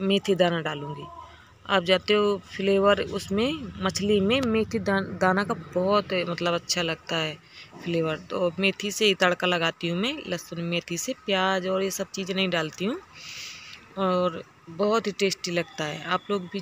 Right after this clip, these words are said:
ज़रूर ट्राई करें और फिर मुझे बताना कितनी अच्छी मछली बनती है। और ये एक एक करके मैं इसमें अच्छे से फ्राई कर लूँगी और फ्राई हो जाती है ना तो उसकी गंध भी नहीं रहती है मछली की और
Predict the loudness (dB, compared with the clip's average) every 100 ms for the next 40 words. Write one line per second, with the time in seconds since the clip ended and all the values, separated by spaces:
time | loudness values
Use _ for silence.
0 | -4 -2 0 -2 0 2 2 2 0 0
1 | -2 -6 -6 -4 -4 -4 -6 -6 -6 -8
2 | -8 -4 -4 -4 -6 -4 -4 -6 -8 -6
3 | -4 -4 -6 -8 -8 -12 -18 -20 -18 -18
4 | -18 -12 -2 0 2 2 4 4 4 0
5 | 2 2 2 0 0 -2 -4 -6 -4 -2
6 | -2 -2 0 0 0 0 -2 0 0 -2
7 | -4 -10 -10 -10 -10 -10 -8 -4 0 0
8 | 0 -2 -4 -8 -8 -8 -8 -8 -6 -6
9 | -6 -6 -6 -4 2 4 4 2 2 0
10 | 2 0 0 0 0 -2 -4 -8 -10 -8
11 | -10 -10 -10 -10 -10 -8 -8 -6 -4 -2
12 | 0 0 0 0 0 -2 -2 -2 -4 -6
13 | -4 -2 0